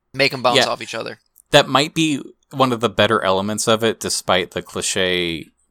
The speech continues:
Speaker 2: pairing.
Speaker 1: Mm-hmm.
Speaker 2: It's one of the redeeming parts, 'cause they, like, episode two is really just the two of them.
Speaker 1: Okay, oh, then I'm excited for episode two, 'cause I think
Speaker 2: And I think it's fun, but
Speaker 1: Okay.
Speaker 2: it's also,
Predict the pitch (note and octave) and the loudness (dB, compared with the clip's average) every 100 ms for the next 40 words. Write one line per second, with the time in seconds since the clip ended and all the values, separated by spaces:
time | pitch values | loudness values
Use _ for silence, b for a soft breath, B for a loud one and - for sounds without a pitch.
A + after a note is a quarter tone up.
0 | _ _ - - E2+ F2+ G#2 A2 - _ | _ _ -10 -4 -4 -4 -6 -12 -16 _
1 | D3 B2 A#2+ A2 G2 _ _ _ _ _ | -16 -12 -12 -14 -18 _ _ _ _ _
2 | C3+ - - A#2 A2+ G#2+ F#2+ F#2+ F2+ G2 | -4 -2 0 0 0 -2 -4 -6 -4 -4
3 | G2 F#2 - G2 F#2 - B2+ B2+ A#2+ C3+ | -4 -4 0 0 0 -6 0 2 2 0
4 | B2 C#3 D3 D#3+ B2+ - B2 G#2+ G2 G#2+ | 2 2 2 0 -2 0 0 0 0 0
5 | G2+ F#2+ - - G2+ F2+ E2+ D#2 D2+ - | -2 -4 -8 -8 -6 -4 -4 -6 -10 -18
6 | _ _ - D3+ C3+ C3 E3+ A2 A2+ C#3 | _ _ -8 -4 -2 -2 -4 -6 -4 -2
7 | D3 D#3+ D3+ - D3 C3 B2 A#2 A#2 A2 | 0 0 -2 -2 -2 -2 -6 -6 -8 -10
8 | G#2+ A#2 A#2 A#2 G#2+ A2+ G#2+ B2 A#2+ A#2+ | -12 -14 -12 -14 -12 -12 0 2 4 4
9 | C#3 G3 F#3 - - A2 F#2+ F#2+ - B | 4 2 -2 0 4 4 4 -2 -10 B
10 | B - A#2+ G#2+ A#2+ - B2+ A2+ G#2 | B 4 4 6 4 6 4 4 2